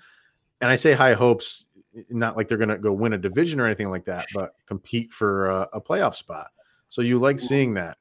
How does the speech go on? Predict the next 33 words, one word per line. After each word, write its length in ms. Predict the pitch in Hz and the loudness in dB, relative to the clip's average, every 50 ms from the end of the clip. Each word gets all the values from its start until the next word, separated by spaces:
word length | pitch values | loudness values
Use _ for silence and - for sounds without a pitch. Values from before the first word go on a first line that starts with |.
| - | -6
Um, 460 | 113 107 104 101 98 95 92 90 87 87 _ _ _ _ _ _ _ _ _ _ _ _ _ - - _ _ _ _ - _ _ _ _ _ | -4 -2 -2 0 -2 -4 -4 -6 -10 -12 _ _ _ _ _ _ _ _ _ _ _ _ _ -20 -20 _ _ _ _ -20 _ _ _ _ _
and 120 | 131 131 | 0 2
then 160 | 147 147 151 139 | 2 2 0 0
kind 160 | - 170 190 | -2 -2 0
of, 60 | 185 180 | 0 0
uh, 120 | 180 - | -2 -2
you 120 | 143 156 147 | -4 -2 0
know, 120 | 139 139 | 0 2
all 100 | 143 151 | 2 2
the 120 | 151 151 156 | 2 2 2
other 480 | 151 147 151 151 147 147 147 147 139 | 2 2 4 4 4 6 4 4 2
teams 400 | 139 - - 147 147 143 131 123 | 2 -2 -4 -2 0 0 -2 -4
in 260 | - - 131 135 147 | -4 -4 -2 -2 0
here, 220 | 143 147 156 160 151 | 0 0 0 0 0
maybe 140 | 143 156 170 | 0 0 0
with 100 | 208 196 | -2 -4
the 60 | - | -4
exception 320 | 262 - - 190 - - 190 | -4 -4 -6 -6 -4 -4 -4
of 60 | 170 | -4
the 80 | 160 | -4
Stars, 680 | 143 - - - 104 120 135 110 82 78 - - - - _ | -6 -6 -4 -2 0 2 2 0 -2 -6 -12 -18 -20 -20 _
you 100 | - 123 | -6 -2
know, 180 | 113 117 117 117 | 0 0 0 0
the, 260 | 113 117 117 113 110 - - | -2 -2 -2 -2 -2 -2 -2
all 140 | 120 147 | -2 0
these 200 | 170 180 180 160 - | 2 0 0 0 -2
other 220 | - 151 151 156 139 | -2 0 0 0 -2
teams: 420 | 135 - 139 139 127 95 80 - | -2 -2 -2 -2 -2 -2 -4 -8
Flames, 360 | - - 139 139 123 104 - | -6 -2 -2 -2 -2 -2 -4
Hurricanes, 420 | - 135 139 131 123 - 98 87 90 | -2 -2 -2 -2 -2 -4 -8 -8 -6
Rangers, 500 | 110 131 139 135 113 98 85 78 - - _ _ _ _ _ _ _ _ _ | -4 -4 -2 -2 -4 -6 -8 -12 -14 -18 _ _ _ _ _ _ _ _ _
Penguins, 420 | - 131 139 131 110 98 90 85 | -6 -4 -2 -2 -2 -4 -6 -6
Avs, 600 | 90 117 120 120 117 107 90 85 82 - - - | -6 -4 -4 -2 -2 -4 -4 -6 -8 -12 -14 -16